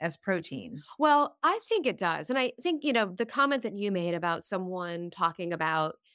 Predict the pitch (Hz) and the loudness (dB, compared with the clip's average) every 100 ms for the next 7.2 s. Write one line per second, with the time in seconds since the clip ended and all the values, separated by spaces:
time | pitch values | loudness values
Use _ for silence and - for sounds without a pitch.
0 | _ 175 170 165 - 185 180 170 170 170 | _ -2 0 -2 -2 0 0 2 0 0
1 | 165 165 165 165 165 165 160 160 - 160 | 0 -2 -2 -4 -4 -4 -4 -6 -10 -18
2 | - 180 170 - 165 160 160 165 165 196 | -4 -2 -2 -4 -6 -4 -2 0 -2 -4
3 | 202 - - - 359 427 381 - 269 302 | -8 -12 -12 0 2 2 0 -2 0 4
4 | 330 262 247 202 - - 202 190 170 160 | 4 4 2 -2 -2 -2 0 2 0 -4
5 | 165 - 185 - 165 233 240 247 185 - | -6 -6 -6 -4 0 2 2 0 -4 -2
6 | 175 156 156 147 147 165 202 220 254 247 | -2 -2 -8 -16 -10 -4 -2 0 0 0
7 | 196 185 | -2 -4